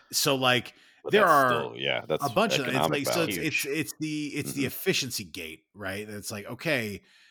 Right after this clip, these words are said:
Speaker 1: to get a three die gun, three die, seven health gun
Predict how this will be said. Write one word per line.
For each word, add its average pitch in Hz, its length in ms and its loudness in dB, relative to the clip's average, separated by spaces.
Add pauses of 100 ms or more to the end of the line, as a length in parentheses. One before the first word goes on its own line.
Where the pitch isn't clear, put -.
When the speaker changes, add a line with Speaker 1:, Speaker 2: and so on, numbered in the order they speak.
(400)
Speaker 1:
to 110 100 -8
get 135 460 2
a 131 60 -6
three 143 360 -4
die 117 580 -2 (160)
gun, 113 640 -4
three 127 260 -4
die, 110 360 -2
seven 110 500 -6
health 107 380 -8
gun 101 400 -8